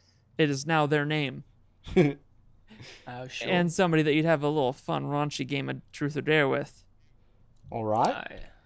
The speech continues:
Speaker 1: Your options are Will Smith,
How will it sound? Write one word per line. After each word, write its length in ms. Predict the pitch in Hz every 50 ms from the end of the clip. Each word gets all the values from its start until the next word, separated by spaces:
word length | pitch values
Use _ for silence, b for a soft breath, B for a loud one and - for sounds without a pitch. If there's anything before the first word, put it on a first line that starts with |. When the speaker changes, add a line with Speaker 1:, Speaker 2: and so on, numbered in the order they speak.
| b b b b b b b b
Speaker 1:
Your 200 | - 139 160 175
options 340 | 160 160 - - 175 151 143
are 460 | 185 175 151 147 135 113 - - - - - - _ - _ -
Will 260 | 175 160 180 202 208
Smith, 540 | 233 - - - 151 135 156 - - - -